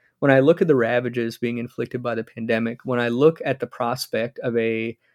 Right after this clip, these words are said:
a trilateral arms race whose norms and rules and arrangements are,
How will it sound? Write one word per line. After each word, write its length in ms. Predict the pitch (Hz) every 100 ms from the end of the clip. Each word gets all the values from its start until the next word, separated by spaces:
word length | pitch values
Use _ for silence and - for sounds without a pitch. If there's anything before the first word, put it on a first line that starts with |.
| _
a 60 | 127
trilateral 680 | - 127 117 117 127 127 120
arms 360 | 117 120 127 -
race 360 | 107 107 -
whose 480 | - 117 113 117 - _ _ _ _ _ _ -
norms 540 | 120 123 120 120 123
and 140 | 113 107
rules 300 | 117 120 123
and 80 | 110
arrangements 680 | 107 110 117 113 113 113
are, 500 | - 117 107 107 110